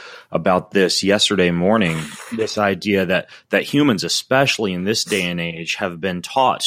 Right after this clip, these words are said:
to believe, you know, thanks to, um, you know, books like, uh, uh, Getting Things Done, for example, or Four Hour Work Week, that time efficiency is the holy grail of productivity and achievement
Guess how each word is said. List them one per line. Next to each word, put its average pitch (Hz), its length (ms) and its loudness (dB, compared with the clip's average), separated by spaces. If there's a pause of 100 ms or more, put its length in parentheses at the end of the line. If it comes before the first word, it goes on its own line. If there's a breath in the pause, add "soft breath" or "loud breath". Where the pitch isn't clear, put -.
to 98 120 -4
believe, 90 720 -2
you 98 120 -10
know, 87 120 -6
thanks - 380 -6
to, 85 420 -4 (580 soft breath)
um, 95 500 0
you 143 140 0
know, 104 60 0
books 107 280 0
like, 90 220 -4
uh, 80 60 -8
uh, 85 520 -8
Getting 113 300 0
Things 104 300 -2
Done, 95 240 0
for 92 200 -4
example, 87 720 -4
or 90 220 -4
Four 107 340 2
Hour 90 180 2
Work 92 300 0
Week, 87 500 -4
that 92 360 -2
time 123 300 0
efficiency 85 840 -4 (500 loud breath)
is 95 460 2
the 123 100 0
holy 104 340 2
grail 85 720 0
of 92 360 -2
productivity 92 720 -2
and 82 100 -4
achievement 82 640 -6